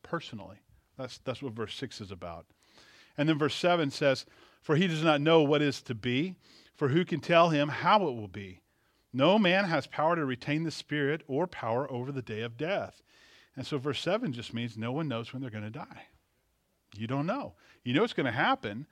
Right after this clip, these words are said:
Now, this may be shocking to some of you. I try to say this often because I like to keep us thinking about eternity, but you do understand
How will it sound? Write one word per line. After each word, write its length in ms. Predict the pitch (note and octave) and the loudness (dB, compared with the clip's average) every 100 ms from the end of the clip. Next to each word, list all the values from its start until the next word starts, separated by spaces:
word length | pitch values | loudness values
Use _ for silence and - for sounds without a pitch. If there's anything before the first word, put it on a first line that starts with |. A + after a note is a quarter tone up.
| _ _ _ _ _ | _ _ _ _ _
Now, 160 | C#3 C3 | 0 2
this 220 | F3+ - | 0 0
may 160 | F3 | 0
be 220 | F3+ D#3+ E3+ | 2 0 -4
shocking 540 | - E3 F#3 - E3+ | 0 2 2 0 -4
to 80 | C3 | -2
some 180 | C#3 B2+ | -2 -2
of 140 | A#2+ | -2
you. 120 | C#3 | -2
I 40 | C#3 | -2
try 180 | F3 | -2
to 100 | F3 | -2
say 220 | C3+ D#3 C#3+ | -2 -2 -2
this 180 | B2 - | -4 -4
often 460 | C3 D#3+ - A#2+ | 0 2 0 -4
because 280 | A2 A2+ A#2+ | -6 -8 -4
I 80 | A#2+ | -2
like 240 | B2 C#3+ | 0 -2
to 80 | B2+ | -6
keep 240 | - C#3+ B2 | -8 -8 -8
us 160 | - | -8
thinking 320 | C3+ A#2 C3+ | -8 -6 -6
about 260 | A#2 A#2 A2 | -4 -4 -6
eternity, 480 | G#2+ - D3 C3+ G#2+ | -8 -6 -4 -4 -6
but 220 | A2+ A#2 | -8 -8
you 160 | C3+ D3+ | -10 -8
do 240 | E3+ F3 | -2 -2
understand 640 | D#3 A#2 - D#3+ C3+ A2 | -2 -8 -4 -2 -2 -4